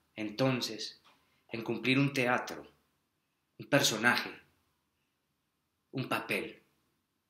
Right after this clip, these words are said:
para volver donde los hombres y predicar que eres otro,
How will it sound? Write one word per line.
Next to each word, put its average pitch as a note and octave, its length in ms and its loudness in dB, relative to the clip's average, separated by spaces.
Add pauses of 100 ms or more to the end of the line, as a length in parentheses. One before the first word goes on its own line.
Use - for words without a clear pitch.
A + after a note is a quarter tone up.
(280)
para G2 140 -2
volver A2+ 360 2
donde B2+ 240 4
los G#2+ 200 0
hombres A2+ 580 -4 (1800)
y - 80 -12
predicar A2 600 2
que A#2+ 240 6
eres A#2 220 4
otro, A#2 480 -4